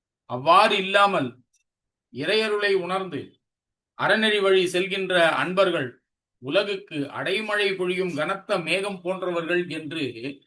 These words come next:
பக்தர்களின் பெருமையை கூறுகிறார் திருமூலர். இதைத்தான் அவர், "தூரறிவாளர் துணைவர் நினைப்பிலர், பாரறிவாளர் படுபயன்தான் உண்பர், காரறிவாளர் கலந்து பிறப்பார்கள்,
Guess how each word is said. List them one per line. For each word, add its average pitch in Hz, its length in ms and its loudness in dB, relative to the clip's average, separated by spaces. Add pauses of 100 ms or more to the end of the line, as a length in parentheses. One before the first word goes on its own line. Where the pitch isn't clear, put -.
(1600)
பக்தர்களின் 180 760 0
பெருமையை 175 540 -2
கூறுகிறார் 143 760 -4 (180)
திருமூலர். 120 560 -8
இதைத்தான் 143 520 -2
அவர், 123 500 -6 (720)
"தூரறிவாளர் 214 840 6
துணைவர் 214 520 -2
நினைப்பிலர், 208 840 2 (680)
பாரறிவாளர் 185 800 4
படுபயன்தான் 170 840 0
உண்பர், 170 600 -2 (840)
காரறிவாளர் 208 800 4
கலந்து 208 440 -4
பிறப்பார்கள், 208 1040 0